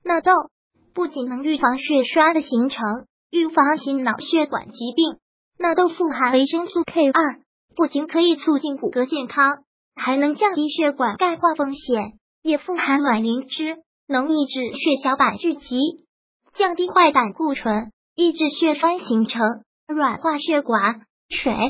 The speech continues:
导致夏季脑梗发生的原因，归根结底都是一个原因，缺水。所以补水是预防夏季脑梗发生的最重要的手段。没有心脑血管疾病的人，如果在夏季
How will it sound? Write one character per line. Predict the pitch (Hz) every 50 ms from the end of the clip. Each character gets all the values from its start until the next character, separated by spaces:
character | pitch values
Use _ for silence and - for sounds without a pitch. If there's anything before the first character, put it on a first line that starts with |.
| - _ _ _ _ _ _
导 | - 330 285 285
致 | - 370 339
夏 | - - 381 349 320
季 | 339 370 359
脑 | 320 294 285 330 349
梗 | 302 262 233 240
发 | - 285 302 285
生 | - 311 302 294
的 | 285 269
原 | 240 226 220 233
因， | 247 254 311 339 359 370 _ _ _ _ -
归 | - 311 311
根 | 302 311 302 311
结 | 302 - 247 233 262
底 | 269 - 277 262 269
都 | 349 392
是 | 440 453 - 359 339 302
一 | 285 285
个 | 302 294
原 | 254 240 226 226 240 254
因， | 294 320 339 330 _ _ _ _ -
缺 | 311 - 359 370
水。 | 339 - - 262 214 202 208 - 175 - _ _ _ _ _ _
所 | - - - 277 285
以 | 330 311 285 240
补 | 226 262 294
水 | - - 240
是 | 233 - - 370
预 | 302 320 320
防 | - 262 247 262
夏 | 277 - 302 277
季 | 285 - 302 277
脑 | 277 233 226 247 269
梗 | - 240 220 233 _ _
发 | - 311 302 302
生 | - 330 330 339
的 | 320 302
最 | 302 320 320 302
重 | 311 370 370 370
要 | 403 392 359 320
的 | - 285 285
手 | - 277 208 202 208
段。 | 277 277 269 262 - _ _ _ _ _ -
没 | - 302 285 302 349
有 | 359 294 269
心 | 269 - 330 339
脑 | 339 240 -
血 | 202 - - 320
管 | 311 320 254 226
疾 | 226 - 254 254
病 | - 392 370 320
的 | 311 285
人， | 226 226 214 214 233 220 - _ _ _ _ _
如 | - 269 285 330
果 | 330 349 302
在 | 311 320 302 294
夏 | 294 330 311 294
季 | 294